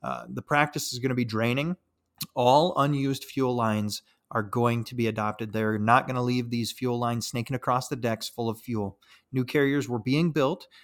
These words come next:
They're redesigned to incorporate only two flight deck elevators. Usually these previous ones had had three flight deck elevators, and also new firefighting equipment.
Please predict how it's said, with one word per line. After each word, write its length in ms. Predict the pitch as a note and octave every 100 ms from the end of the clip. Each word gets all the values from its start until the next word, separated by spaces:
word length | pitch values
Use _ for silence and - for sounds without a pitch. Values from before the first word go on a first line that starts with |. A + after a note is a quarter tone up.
| _
They're 120 | C3 A#2
redesigned 600 | B2+ C#3 B2+ B2 C3 B2
to 100 | C3+
incorporate 600 | A#2+ - B2+ - B2+ A#2+
only 240 | A#2+ A#2+ A2+
two 240 | - F3
flight 320 | - D3 -
deck 160 | C3+ -
elevators. 600 | C3 B2+ C3 B2+ B2+ - - _ -
Usually 500 | A#2+ C3+ C3 C3 B2+
these 280 | B2 A#2+ G#2+
previous 420 | - C3 B2 -
ones 160 | B2 A2+
had 120 | A2
had 200 | G#2+ G#2
three 300 | - C3 C3
flight 300 | - B2 B2
deck 140 | A2+ A2+
elevators, 560 | A2+ A2+ A2+ A2+ G#2+ - _ _
and 160 | - A#2
also 400 | B2+ C3 - B2
new 220 | A#2 A#2
firefighting 560 | - A2+ G#2+ G#2+ G#2+ G#2
equipment. 560 | - A2 A2 G2 -